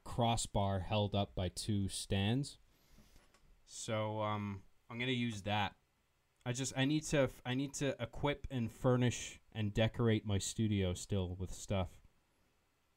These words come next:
So, um, if you wanna s-, uh, support me and, uh, through Patreon or Super Chat or whatever, I can, uh, I can spend more on the studio.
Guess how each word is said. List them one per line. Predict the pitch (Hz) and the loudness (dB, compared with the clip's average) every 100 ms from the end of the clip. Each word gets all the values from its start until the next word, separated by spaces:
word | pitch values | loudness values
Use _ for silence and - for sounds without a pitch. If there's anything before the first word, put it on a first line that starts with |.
| _ _ _ _ _ - - | _ _ _ _ _ -20 -20
So, | - - 92 92 92 | -12 -4 -2 -2 -2
um, | 92 90 92 - _ _ _ _ _ _ _ _ _ _ - _ _ _ _ _ _ _ _ _ | -2 -4 -8 -10 _ _ _ _ _ _ _ _ _ _ -20 _ _ _ _ _ _ _ _ _
if | - | -4
you | 123 | 2
wanna | 143 143 | 6 6
s-, | - - - - _ | 4 -4 -6 -10 _
uh, | 131 123 123 123 | 4 6 6 4
support | - 127 - 165 180 180 - | 0 -2 6 8 8 4 0
me | 143 139 139 | 4 4 4
and, | 127 123 | 4 4
uh, | 123 123 120 117 113 - - _ _ _ - | 4 6 6 4 2 -2 -18 _ _ _ 0
through | 127 | 0
Patreon | 123 151 143 - 143 135 127 | 4 4 4 2 4 4 4
or | 120 | 2
Super | - 135 143 | 0 0 0
Chat | - 127 120 120 | 0 2 4 4
or | |
whatever, | 113 113 113 117 117 | 2 4 4 4 2
I | 110 | 0
can, | - 113 110 107 | 0 -2 0 0
uh, | 104 104 104 | 0 0 -2
I | 107 107 | -2 -4
can | 113 104 | -4 -6
spend | - 110 107 | -4 -2 0
more | 104 107 104 | 0 0 -2
on | 98 | -2
the | 95 | -4
studio. | - - 104 98 90 | -8 -6 -4 -2 -2